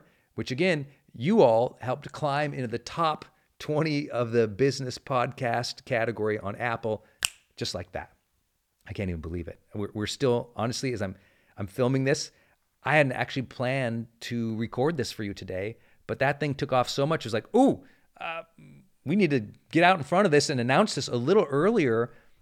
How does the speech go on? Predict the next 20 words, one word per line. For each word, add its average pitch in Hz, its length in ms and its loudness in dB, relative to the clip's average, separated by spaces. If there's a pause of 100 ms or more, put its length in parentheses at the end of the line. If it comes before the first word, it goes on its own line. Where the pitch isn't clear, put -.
(180)
than 123 120 -2
we 127 120 0
had 131 160 2
planned 180 400 0
to." 113 300 -2 (420)
So 127 220 -2
welcome 139 340 4
to 139 40 0
the 135 120 4
episode 117 360 0
where 107 140 2
I 104 40 0
plan 104 340 -4
to 113 80 -8
<laughs> - 20 -6
share 120 420 0
all - 240 -4
this - 240 -2
with 135 260 -4
you. 156 200 -2